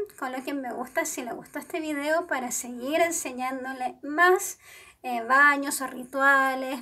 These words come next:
para poder ustedes lograr lo que tanto desean, que es el equilibrio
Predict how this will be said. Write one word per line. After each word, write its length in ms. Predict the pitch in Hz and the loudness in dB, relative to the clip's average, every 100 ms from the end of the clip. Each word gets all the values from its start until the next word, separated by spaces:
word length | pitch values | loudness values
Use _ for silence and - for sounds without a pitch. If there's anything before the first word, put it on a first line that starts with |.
| - | -4
para 400 | 240 233 247 247 | -2 0 -2 -2
poder 600 | 254 233 233 247 262 302 _ - - _ | -6 -6 -2 -2 -4 -6 _ -20 -20 _
ustedes 540 | - 254 - 254 262 247 | -14 -12 -6 -4 -2 -4
lograr 480 | 226 220 226 269 339 | -6 -4 0 2 2
lo 100 | 339 | -2
que 140 | 277 | -4
tanto 340 | 269 269 254 | -4 -4 -6
desean, 640 | 240 240 - 247 254 277 285 | -6 -6 -6 -4 -4 -4 -6
que 240 | - 233 | -8 -8
es 180 | 240 - | -6 -6
el 120 | 240 | -8
equilibrio 840 | 226 226 220 233 254 262 294 349 | -10 -12 -8 -6 -6 -4 -2 -4